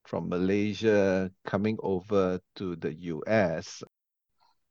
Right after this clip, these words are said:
I, I think it was in recognition of the season of life that my wife and I, we,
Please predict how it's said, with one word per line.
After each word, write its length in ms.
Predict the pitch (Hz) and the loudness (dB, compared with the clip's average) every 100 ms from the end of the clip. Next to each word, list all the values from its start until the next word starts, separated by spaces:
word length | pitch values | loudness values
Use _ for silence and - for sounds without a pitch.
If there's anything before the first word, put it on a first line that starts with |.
| _ | _
I, 200 | - 127 | -4 4
I 20 | 151 | 4
think 240 | - 277 | 4 2
it 80 | 139 | 2
was 400 | 95 92 87 - - | 4 2 0 -8 -4
in 360 | 98 92 90 | -2 0 -2
recognition 840 | 87 98 101 156 135 127 - 156 151 | 0 2 2 -2 -2 -4 -2 -2 -2
of 160 | 101 | -2
the 100 | - | -4
season 540 | 80 - 120 113 127 120 | -8 -6 -4 -2 0 -2
of 160 | 90 | -4
life 420 | 80 82 95 131 127 | -4 -2 -2 -4 -6
that 160 | 95 90 | -6 -6
my 180 | 87 | -8
wife 320 | 80 87 110 104 | -6 -4 -4 -4
and 160 | 85 | -4
I, 200 | 90 104 | -4 -4
we, 340 | 107 90 78 | -4 -8 -10